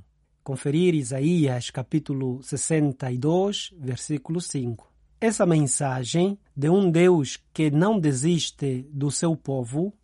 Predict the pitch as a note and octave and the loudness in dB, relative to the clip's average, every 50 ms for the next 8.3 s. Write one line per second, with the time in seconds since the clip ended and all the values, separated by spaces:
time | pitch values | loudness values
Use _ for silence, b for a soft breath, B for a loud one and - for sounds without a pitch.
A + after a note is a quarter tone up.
0 | _ _ _ _ D3 D#3+ G3 G#3 G3+ G3+ F3+ D#3 - _ - E3+ E3+ F3+ F3+ E3+ | _ _ _ _ 2 4 4 4 4 2 0 0 -2 _ 0 2 4 4 4 4
1 | D#3 C#3+ C3 C3 B2+ - - - F#3 E3+ E3+ D#3+ D3 C3+ - - D3+ C#3 C3 - | 2 2 2 0 -2 -4 -4 -2 0 2 2 2 2 0 -2 -4 -4 -4 -6 -4
2 | - - E3+ E3+ D3+ - - - - C3 C3+ D3+ D3 D3 - D3 C3+ B2+ - - | 0 2 2 2 2 0 -4 -8 -8 -4 -2 -2 -2 -2 -2 -4 -4 -4 -4 -6
3 | - D#3 E3 F3 E3+ _ _ _ _ _ - F#3+ F3+ - D3 B2+ - - D3+ D3+ | -4 -4 -4 -4 -6 _ _ _ _ _ -4 -4 -2 -2 -4 -4 -2 0 0 0
4 | C3+ B2+ B2+ C#3 D3 D3 - D3 - D#3 D3 C#3 - D3+ D3+ D#3+ E3 C3+ B2+ A#2 | 0 0 0 0 0 0 -2 -2 -2 -4 -4 -4 -4 -2 -2 -2 -2 -4 -4 -6
5 | G#2+ G2+ F2+ F2+ - - _ _ _ _ _ _ _ _ - F3+ G3 F3+ - - | -8 -10 -12 -16 -18 -20 _ _ _ _ _ _ _ _ 2 2 2 2 0 0
6 | F3+ D#3+ D3 D3+ D3 D3 - D#3 D3+ D#3 D#3+ E3+ E3 D#3 D3+ C#3 C3 - D3 C#3+ | 2 4 4 4 2 2 2 2 4 6 6 6 6 6 4 2 0 0 -2 -2
7 | D3 B2+ A2+ D3+ C#3+ D3+ E3 E3 D3+ C#3 A#2+ A#2 - - - - D#3 D3 D3 C3+ | 0 0 0 0 0 2 2 2 2 0 0 -2 -6 -10 -4 0 0 2 2 2
8 | B2+ C3 C3+ C#3+ C3+ | 0 -2 -6 -8 -10